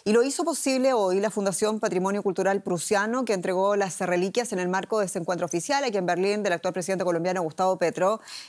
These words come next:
y el presidente federal alemán Frank-Walter Steinmeier. Fue un largo camino.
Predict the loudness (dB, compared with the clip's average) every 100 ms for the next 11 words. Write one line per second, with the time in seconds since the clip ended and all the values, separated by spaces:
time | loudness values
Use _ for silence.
0 | -2 0 0 0 0 0 -2 -2 -2 0
1 | 2 2 0 0 0 -2 -4 -2 -2 0
2 | -2 -2 -4 -6 -6 -4 -2 -2 -2 -4
3 | -8 -20 -20 -20 -10 0 4 4 2 0
4 | -2 -4 -4 -6